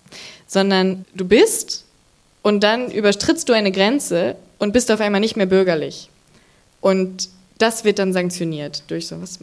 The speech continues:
was macht sie?“ Was, hm? Und das ist, finde ich, total gemein und aber auch gleichzeitig ganz interessant, weil es eben kein Regelwerk gibt, sondern nur ungeschriebene Grenzen. Also es gibt kein, „So sollst du dich verhalten“, sondern nur, „Wie darfst du dich nicht verhalten, weil dann fällst du auf.“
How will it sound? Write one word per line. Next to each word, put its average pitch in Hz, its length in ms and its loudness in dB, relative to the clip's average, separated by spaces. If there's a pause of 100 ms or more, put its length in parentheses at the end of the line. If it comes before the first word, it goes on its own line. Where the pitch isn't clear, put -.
was - 140 -18
macht 175 200 -14
sie?“ 277 220 -12
Was, - 240 -16 (220)
hm? 254 160 -16 (500)
Und 196 560 0 (580)
das 208 320 0
ist, 226 220 -6
finde 254 280 0
ich, - 180 -10 (260)
total 247 300 4
gemein 208 480 2 (160)
und 240 160 2
aber 220 160 4
auch 202 120 0
gleichzeitig 202 380 0
ganz 202 160 -2
interessant, 196 500 -4 (480)
weil 214 160 2
es 226 120 -2
eben 208 180 0
kein 226 240 -2
Regelwerk 226 520 2
gibt, 214 180 -4
sondern 190 340 -4
nur 262 460 2 (120)
ungeschriebene 233 880 0
Grenzen. 180 400 -4
Also 180 160 -6
es 180 80 -10
gibt - 220 -6
kein, 214 280 -6
„So 214 120 -4
sollst 226 260 -2
du - 40 -6
dich 208 120 -10
verhalten“, 175 240 -6
sondern 190 140 -6
nur, 226 120 -6
„Wie 214 80 -6
darfst 208 280 -4
du 196 40 -8
dich 185 140 -8
nicht 233 160 -6
verhalten, 214 340 -2
weil 185 120 0
dann 190 160 -4
fällst 190 340 -4
du 160 80 -6
auf.“ 156 380 -6